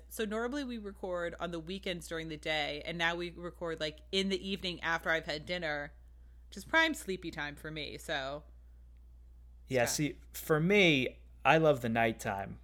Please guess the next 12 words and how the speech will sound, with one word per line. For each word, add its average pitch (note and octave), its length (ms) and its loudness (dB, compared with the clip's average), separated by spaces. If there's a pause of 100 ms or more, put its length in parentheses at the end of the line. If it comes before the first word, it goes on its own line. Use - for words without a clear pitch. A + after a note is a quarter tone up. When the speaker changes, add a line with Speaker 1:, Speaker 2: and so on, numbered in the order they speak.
Speaker 2:
because A2+ 580 -2
that's C#3+ 300 4
when, A2+ 540 2 (420)
the B2+ 100 2
nighttime D#3 560 6
is A2 480 -2 (120)
when C3+ 180 -2
the B2 80 0
world A#2+ 240 4
is G2+ 100 -4
mine. A#2 440 2
So G2+ 520 2